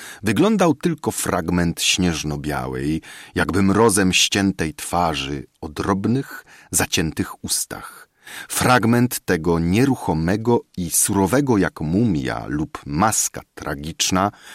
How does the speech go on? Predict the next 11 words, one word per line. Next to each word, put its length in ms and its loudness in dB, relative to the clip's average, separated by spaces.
nie 220 4
ożywiało 720 2
żadne 440 -8
spojrzenie, 840 -12
bo 160 -4
oczy 460 -6
osłaniał 600 4
starannie 600 2
zapuszczony 640 -2
na 160 0
brwi 460 -6